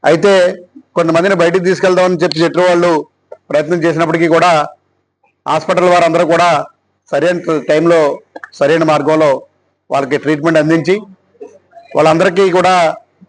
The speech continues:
ఆరోగ్యపరంగా ఏ ఇబ్బందులు లేకుండా ఉన్నాయని చెప్పి చెప్పడం జరిగింది. వీళ్ళందరినీ కూడా ఒక ట్వంటీ ఫోర్ అవర్స్ అబ్జర్వేషన్లో ఉంచాలని చెప్పేసి డాక్టర్ శ్రీమతి అనుసు-, అను-, అనుష గారు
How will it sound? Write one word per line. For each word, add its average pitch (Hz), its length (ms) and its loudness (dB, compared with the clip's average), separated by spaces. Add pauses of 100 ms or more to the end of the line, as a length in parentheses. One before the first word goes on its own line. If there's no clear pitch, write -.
(120)
ఆరోగ్యపరంగా 170 580 0
ఏ 170 100 2
ఇబ్బందులు 175 320 0
లేకుండా 165 680 0 (100)
ఉన్నాయని 156 360 -2
చెప్పి 143 180 -4
చెప్పడం 147 220 -2
జరిగింది. 165 360 0 (600)
వీళ్ళందరినీ 175 420 2
కూడా 196 240 2 (160)
ఒక 160 220 -2
ట్వంటీ 165 200 0
ఫోర్ 165 180 0
అవర్స్ 180 480 0 (580)
అబ్జర్వేషన్లో 190 580 0
ఉంచాలని 185 440 0
చెప్పేసి 175 560 0 (680)
డాక్టర్ 151 580 0 (540)
శ్రీమతి 143 320 -4
అనుసు-, 165 400 0
అను-, 143 220 2
అనుష 165 200 -2
గారు 165 460 0